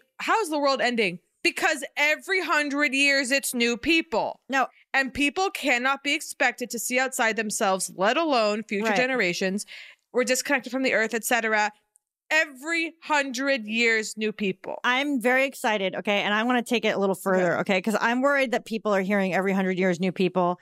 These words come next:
Speaker 2: Maybe by the fourth repetition, they got it. But, like, I'm still afraid they're not mystically experiencing it, 'cause new people almost just sounds like there's fresh blood,
Speaker 1: Right, right.
Speaker 2: okay? Like, "Oh, we got some new meat in here," whatever. To be clear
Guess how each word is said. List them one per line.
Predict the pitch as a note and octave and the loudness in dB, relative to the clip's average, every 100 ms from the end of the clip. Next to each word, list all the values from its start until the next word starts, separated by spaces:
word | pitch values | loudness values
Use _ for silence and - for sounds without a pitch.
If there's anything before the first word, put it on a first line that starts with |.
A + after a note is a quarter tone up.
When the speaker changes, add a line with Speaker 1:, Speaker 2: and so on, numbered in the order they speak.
| - - - | -12 -12 -2
Speaker 2:
Maybe | C4 D4 | 0 2
by | B3+ | 0
the | A3+ | -2
fourth | - G#3 G3 - | -2 0 0 -4
repetition, | G#3 G3 F#3+ F#3+ F#3+ G3+ | -4 -2 -2 -2 0 0
they | G3 | 0
got | F3+ F3 | 2 2
it. | F#3+ - | 0 0
But, | G3+ | 0
like, | G#3 F#3+ - - - _ A#3 | 0 -2 -6 -20 -20 _ -2
I'm | B3 | 0
still | - C4+ C4 | 0 2 2
afraid | C4 A#3+ A3 | 2 0 2
they're | G#3+ | 2
not | G#3 G3 | 2 0
mystically | G#3 - G3+ G#3 | -2 -4 -4 -2
experiencing | F3+ - G3 F#3+ F3 G#3+ | -4 -4 -2 -2 -2 -2
it, | - | 0
'cause | C4+ | 2
new | B3+ E4 | 4 4
people | F#4+ D#4+ | 2 2
almost | D4+ A#3 A#3 - | 2 2 0 -2
just | G#3+ - | -6 -2
sounds | G3 F#3 | -2 0
like | F3+ F3 | -4 -4
there's | F3 | -8
fresh | - F#3+ - | -2 -4 -2
blood, | - F3 - | -4 -2 -2
Speaker 1:
Right, | A3 G#3 E3 | -6 -6 -6
right. | F3 | -4
Speaker 2:
okay? | F3+ E3+ G3 - _ - _ - | 0 0 -2 -8 _ -20 _ -6
Like, | - - | -4 0
"Oh, | D4 D4 | 2 2
we | C4 | 2
got | A#3+ | -2
some | B3 | 0
new | B3 A#3+ | 2 4
meat | A#3+ A3+ | 2 2
in | A#3 | 4
here," | G#3+ G#3 | 4 4
whatever. | G3 G#3 G3+ D#3+ _ _ - | 4 2 0 -4 _ _ 0
To | G4 A4 | 4 4
be | G#4+ G4+ | 4 2
clear | - F#4+ D#4 E3 - | 0 2 2 0 -6